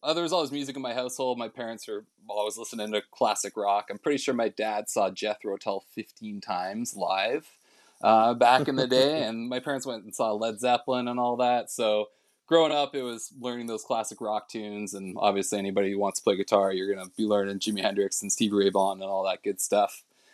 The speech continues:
Speaker 1: Um, and then it just sorta transferred into metal eventually as I got older, 'cause, you know, just drawn towards, uh, um, you know, the, the skill level that, um,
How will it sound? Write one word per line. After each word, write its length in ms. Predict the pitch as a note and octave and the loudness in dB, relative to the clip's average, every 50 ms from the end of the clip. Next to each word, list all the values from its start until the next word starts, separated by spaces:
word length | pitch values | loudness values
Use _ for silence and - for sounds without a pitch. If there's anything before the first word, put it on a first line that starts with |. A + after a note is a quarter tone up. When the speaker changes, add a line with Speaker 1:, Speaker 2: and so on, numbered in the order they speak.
| _ _ _ _ - | _ _ _ _ 4
Speaker 1:
Um, 440 | - B2 C3+ C#3 C#3 C#3+ C#3+ D3 C#3+ | 6 6 8 8 6 6 4 2 0
and 120 | D3+ D#3 F3 | -2 -2 -2
then 80 | F#3+ G3+ | 0 0
it 100 | G#3+ F#3+ | 0 -2
just 180 | G3+ G3+ - - | -2 -4 -4 -2
sorta 340 | F#3+ F#3+ F#3 F#3 F#3 F3+ F3 | 0 0 2 2 2 2 2
transferred 600 | - F3 F3 F3+ E3+ - - F3+ F3+ F3+ F3 F3 | 0 -2 -2 -2 -4 -6 -6 -4 -4 -2 -2 -4
into 400 | F3 F3+ F3 E3+ F3 F3 E3+ E3 | -4 -4 -2 2 2 2 2 2
metal 360 | D#3 C#3 D#3 F3 G3 F3+ D3 | 0 -2 0 0 2 2 0
eventually 440 | C3 B2 C3 C3+ C3+ - D#3 D3 D3 | 0 -2 -4 -6 -6 -6 -4 -2 -2
as 120 | C#3 B2 B2+ | -2 -2 -4
I 40 | B2+ | -4
got 180 | B2 B2+ A#2+ B2 | -4 -4 -4 -4
older, 400 | C3 C#3+ D3 C#3+ D#3+ D#3 D#3 D3 - | -6 -6 -8 -8 -12 -14 -14 -12 -12
'cause, 300 | - B2 A2 G#2+ - - _ _ _ _ _ _ _ _ - - | -12 -12 -10 -12 -14 -14 _ _ _ _ _ _ _ _ -18 -8
you 140 | B2 A#2+ A2 | -6 -4 -4
know, 120 | A2 A#2 | -4 -4
just 200 | A#2 B2+ - - | -4 -6 -6 -2
drawn 340 | - A#2+ B2 A#2+ A#2 A#2 A2 | 2 2 4 4 2 0 -2
towards, 520 | - - B2 A#2 A2+ A2 A2 A2 G#2 - A2 | -4 -2 0 2 2 2 2 0 0 0 2
uh, 360 | G#2+ G#2 G#2 G#2 G2+ G2+ G#2+ - _ _ _ _ _ _ - | 2 4 4 2 0 -4 -6 -10 _ _ _ _ _ _ -8
um, 400 | G2+ G2 G2+ G2 F#2+ F#2+ G#2 G2+ | -6 -4 -4 -4 -4 -6 -8 -6
you 80 | G#2 G#2 | -4 -4
know, 60 | G#2+ | -2
the, 180 | G2+ G#2+ G2+ - - _ | -2 -4 -6 -6 -6 _
the 120 | G#2+ G#2+ | -2 -2
skill 500 | G2+ - - - A2+ A2+ A#2 A#2+ A#2+ A#2+ | 0 -2 -4 0 0 2 4 4 4 2
level 300 | A#2+ A#2+ A#2+ A#2+ B2 B2 A#2 | 2 2 2 2 2 0 2
that, 320 | A2+ G#2+ G#2+ - - - A#2 | 0 -2 -2 -4 -4 -4 -2
um, 420 | G#2+ G#2+ G2+ G2+ G#2 G2 G#2+ - | -2 0 -2 -4 -6 -10 -14 -18